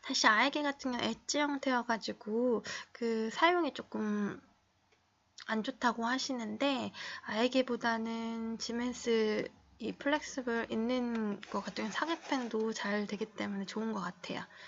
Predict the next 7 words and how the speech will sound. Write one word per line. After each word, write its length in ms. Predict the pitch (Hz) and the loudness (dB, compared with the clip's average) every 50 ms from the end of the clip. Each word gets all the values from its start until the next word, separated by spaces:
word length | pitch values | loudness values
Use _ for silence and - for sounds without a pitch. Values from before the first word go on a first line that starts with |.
| - - - | -20 -18 -20
크기도 340 | - - - 262 - 240 | -14 -4 -2 -2 -2 -2
적당하고. 840 | - - 190 - - - 196 202 196 240 240 - - - 254 285 311 302 - _ _ _ _ - - - - - - - - - - - _ _ _ - | -6 -8 -12 -8 -6 -6 -4 -4 -4 -4 -6 -4 -4 -4 -4 -4 -4 -6 -10 _ _ _ _ -20 -20 -20 -16 -14 -14 -14 -14 -18 -20 -20 _ _ _ -10
그리고 600 | - 247 247 240 233 240 - 294 302 311 311 294 | -4 -2 -2 -2 -4 -4 -4 -2 -2 -2 -2 -2
이 140 | - 226 226 | -2 -2 0
제품 280 | - 285 285 - 320 302 | 0 0 2 2 2 2
같은 360 | 294 277 - - 277 269 262 | 2 0 0 -2 -2 0 0
경우에는 960 | 262 254 254 247 247 247 240 233 233 220 226 233 240 254 269 277 269 247 226 | 0 0 0 -2 -2 -4 -4 -4 -4 -4 -4 -2 -2 0 0 0 0 -2 -4